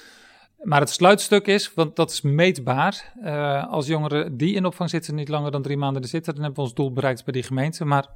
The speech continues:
ehm, we hebben eigenlijk ons ultieme doel bereikt als jongeren überhaupt niet in opvang komen, maar als jongeren woningzoekende zijn, dat we ze daarin faciliteren.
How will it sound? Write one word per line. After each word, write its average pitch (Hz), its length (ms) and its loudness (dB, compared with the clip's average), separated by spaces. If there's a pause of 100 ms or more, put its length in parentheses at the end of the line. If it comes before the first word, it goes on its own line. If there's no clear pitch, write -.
(200)
ehm, 135 280 -2 (460)
we 151 60 -4
hebben 139 180 -2
eigenlijk 151 340 -2
ons 143 180 -4
ultieme 180 420 2
doel 135 160 4
bereikt 131 280 -2
als 147 120 -4
jongeren 143 300 0
überhaupt 139 420 -2
niet 139 160 -2
in 151 100 -2
opvang 160 340 0
komen, 139 320 2
maar 139 260 4 (500)
als 160 300 6
jongeren 135 600 4
woningzoekende 135 600 2
zijn, 120 280 -4
dat 139 200 -4
we 139 60 -6
ze 135 100 -2
daarin 127 280 0
faciliteren. 127 760 -4